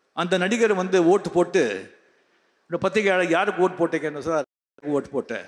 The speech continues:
அப்படின்னு அந்த நடிகர் வந்துட்டார். அது பெருசா வந்து பத்திரிகையில, டி வில எல்லாம் flash ஆச்சு.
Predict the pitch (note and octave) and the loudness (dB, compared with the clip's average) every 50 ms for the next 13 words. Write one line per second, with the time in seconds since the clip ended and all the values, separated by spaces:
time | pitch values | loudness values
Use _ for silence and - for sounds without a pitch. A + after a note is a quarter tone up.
0 | - _ _ _ _ _ _ _ _ _ _ _ _ - D3 D3+ D#3 D#3+ D#3 D3 | -18 _ _ _ _ _ _ _ _ _ _ _ _ -10 -10 -8 -4 -4 -4 -2
1 | D#3+ E3+ D#3+ C#3+ B2 B2+ C3 C3 C3+ B2+ A#2+ A2 G#2 F#2+ G#2+ - E2 D2+ D2+ _ | -2 -4 -4 -4 -6 -6 -6 -6 -6 -6 -6 -6 -8 -12 -14 -16 -16 -18 -20 _
2 | _ _ _ _ _ _ _ _ _ _ _ _ - - - F#3 F#3 F3+ F#3 G3 | _ _ _ _ _ _ _ _ _ _ _ _ -12 -6 -2 -2 -2 0 0 2
3 | G#3+ G#3+ G#3 - - A3+ A3+ G3 F3+ F3 G3+ G3 - F3+ F3 E3 E3 D3 C#3+ E3 | 2 2 2 2 2 2 2 2 2 2 0 0 0 0 -2 -2 -2 -2 0 -2
4 | F3 E3+ - D#3+ D#3+ E3 D#3 D3 C3 B2+ C3+ D#3+ D#3 - - B2+ C3 - - A#2 | -2 -2 -2 -4 -2 -2 0 0 -2 -2 -2 -4 -6 -4 -4 -6 -6 -6 -6 -10
5 | F2 - - - - | -12 -14 -16 -18 -18